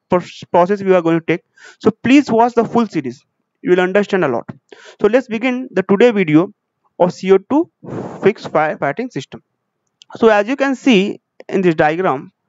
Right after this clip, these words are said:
that this is the pilot cylinder. Okay, this pilot cylinder is provided in fire control station and in C O two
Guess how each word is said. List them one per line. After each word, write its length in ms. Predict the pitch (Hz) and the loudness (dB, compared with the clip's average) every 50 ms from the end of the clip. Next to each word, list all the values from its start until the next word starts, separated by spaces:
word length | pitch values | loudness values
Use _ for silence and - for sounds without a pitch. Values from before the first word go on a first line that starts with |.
| _ _ _ _ _ _ _ _ _ _ - | _ _ _ _ _ _ _ _ _ _ -4
that 320 | 170 196 196 170 170 - _ _ _ _ - | 0 0 0 0 0 -4 _ _ _ _ -20
this 340 | - 151 170 214 254 - - | -6 0 0 0 0 0 -2
is 220 | - 226 226 202 | -2 -2 0 2
the 240 | 214 190 165 - - _ _ _ _ _ _ _ _ - | 2 2 2 0 -4 _ _ _ _ _ _ _ _ 0
pilot 460 | 180 170 170 180 196 226 262 - - | 2 2 2 0 0 -2 -4 -4 -6
cylinder. 640 | - - - - 165 147 139 127 117 113 - - - - - - - _ - | -20 -18 -6 -2 0 0 0 0 0 -4 -4 -6 -14 -20 -20 -20 -10 _ -4
Okay, 260 | 165 - - 165 - - _ _ _ _ _ _ _ _ _ - | -4 -2 -2 -4 -4 -6 _ _ _ _ _ _ _ _ _ -4
this 220 | - 190 247 - - _ _ - | -2 -2 -2 -2 -4 _ _ -2
pilot 400 | 196 196 220 240 277 311 - - | -2 0 0 -2 -4 -4 -4 -2
cylinder 460 | 262 240 240 233 214 175 165 170 - - _ _ _ _ _ - | -4 -2 -2 0 2 2 2 2 -2 -6 _ _ _ _ _ -2
is 160 | 190 185 - | -2 -2 0
provided 680 | - 202 196 180 180 185 180 196 196 208 180 160 170 _ _ _ _ _ _ _ - | 2 2 2 2 2 0 0 0 0 0 0 0 -2 _ _ _ _ _ _ _ -4
in 180 | 190 196 185 | -2 -2 -2
fire 320 | - - 160 156 170 202 208 | 0 2 2 2 2 0 -2
control 400 | - 214 214 208 220 214 214 202 | -4 -6 -4 -2 -2 -2 -2 -2
station 420 | - - 202 196 - - 285 294 _ _ _ _ _ _ _ _ _ _ _ _ - | -6 -6 -8 -8 -8 -8 -14 -14 _ _ _ _ _ _ _ _ _ _ _ _ -2
and 300 | - 208 240 294 320 320 - _ _ _ - | 0 0 0 -2 -4 -8 -12 _ _ _ -8
in 160 | 226 262 240 | -6 -6 -6
C 220 | - - 180 170 | -6 -4 0 0
O 20 | 165 | 0
two 260 | 165 - - 330 | 0 0 -2 -2